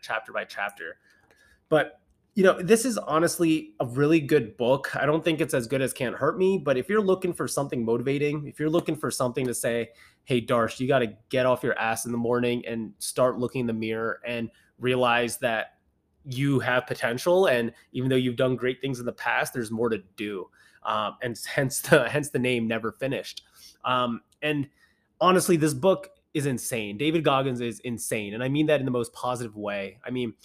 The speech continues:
a lot of people think he's a masochist. A lot of people think he's a sadist. This guy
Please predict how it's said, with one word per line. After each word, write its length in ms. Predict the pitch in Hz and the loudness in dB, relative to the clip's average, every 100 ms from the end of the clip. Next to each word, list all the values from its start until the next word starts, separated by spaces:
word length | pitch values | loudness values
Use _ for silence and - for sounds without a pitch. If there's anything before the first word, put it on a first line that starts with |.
| _ _ | _ _
a 40 | 120 | 0
lot 140 | 143 | 2
of 60 | 165 | 2
people 220 | 160 143 | 0 0
think 160 | 151 135 | 0 -2
he's 120 | 131 | -2
a 40 | |
masochist. 600 | 127 127 123 - 131 127 | -2 -2 -2 -4 -4 -4
A 40 | 120 | -4
lot 120 | 123 | -6
of 80 | 123 | -6
people 180 | 127 | -10
think 220 | 120 123 117 | -8 -10 -8
he's 100 | 113 | -10
a 20 | |
sadist. 580 | - 117 117 117 - 123 | -8 -6 -4 -6 -8 -8
This 180 | 127 | -10
guy 400 | - 135 131 131 | -4 -2 0 -2